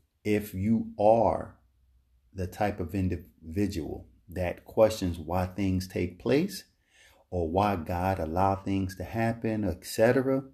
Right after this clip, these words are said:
this may shed some light. And if it doesn't, then by all means, continue to do your research, studying, or try to figure it out, or what. But as far as me,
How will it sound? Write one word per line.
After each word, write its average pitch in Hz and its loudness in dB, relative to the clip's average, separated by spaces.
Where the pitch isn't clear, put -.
this 117 4
may 113 4
shed 101 -2
some 92 0
light. 85 0
And 85 -6
if 85 -10
it 80 -8
doesn't, 135 4
then 92 -2
by 92 0
all 101 4
means, 107 0
continue 101 -2
to - -4
do 90 -2
your 87 0
research, 120 2
studying, 113 4
or 104 2
try 92 0
to 92 0
figure 101 2
it 101 2
out, 104 6
or 85 -4
what. 87 4
But 92 0
as 92 -2
far 104 2
as 85 -2
me, 135 4